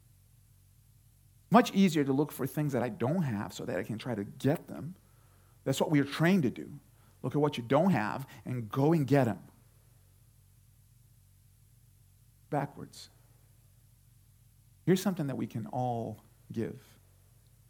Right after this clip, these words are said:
Every single one of us, and this is an equalizer that we learn from the scriptures and we learn from Jesus. Every one of us can serve. We can all serve. We can all serve others.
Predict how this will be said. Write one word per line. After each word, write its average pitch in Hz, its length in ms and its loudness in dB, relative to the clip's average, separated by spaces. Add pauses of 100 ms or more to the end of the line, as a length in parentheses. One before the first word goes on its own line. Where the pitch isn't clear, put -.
(180)
Every 175 180 4
single 185 300 0
one 143 140 0
of 95 100 -8
us, - 180 -16
and 120 140 -4
this 139 160 -2
is 131 80 -4
an - 140 -4
equalizer 127 640 -2
that 113 180 -6
we 127 80 -4
learn 123 240 -6
from 123 180 -8
the - 80 -8
scriptures 131 480 -10
and - 140 -10
we - 80 -8
learn 123 160 -8
from - 160 -12
Jesus. - 480 -12 (580)
Every 180 460 2
one 143 480 -4
of 131 160 -6
us 123 360 -6
can 107 280 -6
serve. - 560 -6 (1600)
We 143 60 -6
can 165 120 -2
all 175 100 0
serve. 180 400 -4 (1160)
We 135 80 -4
can 151 80 2
all 151 140 0
serve 147 380 2 (420)
others. 151 480 0